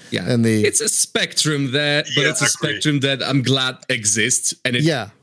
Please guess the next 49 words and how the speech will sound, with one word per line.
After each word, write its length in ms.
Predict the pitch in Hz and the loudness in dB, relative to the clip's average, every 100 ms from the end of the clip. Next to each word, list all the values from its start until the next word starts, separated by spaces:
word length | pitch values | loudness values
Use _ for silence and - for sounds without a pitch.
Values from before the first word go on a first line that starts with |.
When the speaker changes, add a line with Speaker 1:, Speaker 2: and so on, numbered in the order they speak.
| - | -10
Speaker 1:
there 260 | - 143 127 | -4 -2 0
should 340 | - 135 117 | 0 0 0
be 120 | 135 | 0
more 360 | 131 143 131 135 | 0 0 0 -2
of 80 | 135 | -2
it. 200 | 101 - _ _ | -4 -10 _ _
Speaker 2:
Yeah, 220 | 139 131 117 | -2 0 2
and 100 | 151 | 2
there, 140 | 180 180 | 2 2
and 260 | 165 160 | 2 2
they 220 | 175 160 175 | 0 0 0
just 180 | 165 | 0
added 220 | 175 165 147 | 0 0 0
a 60 | |
new 120 | 143 131 | 0 0
plane. 580 | 170 170 165 170 160 - - - - | 0 0 2 2 -2 -6 -18 -10 -2
If 80 | |
you 60 | 165 | 0
guys 240 | 220 240 202 | 0 0 0
aren't 160 | 190 | 2
aware, 360 | 156 147 139 127 | 2 2 2 0
V, 280 | 127 151 151 | 0 0 0
V 260 | 127 147 | -2 -2
tol 220 | 143 143 | 0 0
V 120 | 123 127 | 0 0
R 180 | 123 120 | 0 0
is 100 | 113 | -2
an 100 | 123 | -4
excellent 400 | 127 117 143 117 | -4 -2 -2 -2
flight 260 | - 113 110 | -2 -2 -2
sim. 220 | 113 107 | -2 0
It 80 | 117 | 2
is 140 | 147 | 2
V 180 | 135 156 | 2 2
R 160 | 135 117 | 2 2
only, 380 | 107 107 104 | 0 0 -2
sadly. 560 | 98 - 107 95 95 101 - - - - _ 113 | -2 -2 -2 -2 -2 -6 -12 -20 -20 -20 _ -4
Uh, 160 | 110 | -2
I 80 | 117 | 0
don't 120 | 165 | 0
know 100 | 185 | 2
if 80 | 156 | 2
they're 100 | 143 | 0
ever 260 | 135 143 147 | 0 0 0
gonna 320 | 135 123 120 | 0 2 2
implement 360 | 123 110 123 113 | 0 0 2 0
a 40 | |
pancake 520 | 98 110 107 107 98 - | 0 0 0 -2 -4 -2
mode 300 | 101 104 | -4 -4